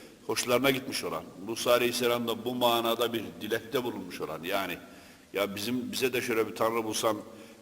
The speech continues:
bize de şöyle, biz de şöyle bir tanrı edinsek." falan dediklerinde Musa Aleyhisselam'ı da k-, e, kızdıran, aşırı tepki gösteren, e, durumları Musa Aleyhisselam gidince meydana çıkıyor ve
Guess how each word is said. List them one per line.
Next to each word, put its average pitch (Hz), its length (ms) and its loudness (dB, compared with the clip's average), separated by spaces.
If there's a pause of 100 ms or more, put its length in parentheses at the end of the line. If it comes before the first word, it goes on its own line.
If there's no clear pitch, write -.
bize 123 220 2
de 123 60 0
şöyle, 113 320 2
biz 120 160 -2
de 123 60 -2
şöyle 117 300 2
bir - 40 -8
tanrı 113 260 2
edinsek." 110 440 0
falan 104 360 0
dediklerinde 104 720 -2 (520)
Musa 110 240 0
Aleyhisselam'ı 120 640 4
da 110 180 4 (520)
k-, - 340 -8
e, 98 160 0
kızdıran, 107 520 -2
aşırı 117 320 -4
tepki 120 320 -8
gösteren, 90 460 -2 (720)
e, 90 260 -4
durumları 120 560 2 (180)
Musa 147 240 6
Aleyhisselam 104 520 2
gidince 117 480 0 (540)
meydana 127 520 4
çıkıyor 160 360 2 (760)
ve 123 320 4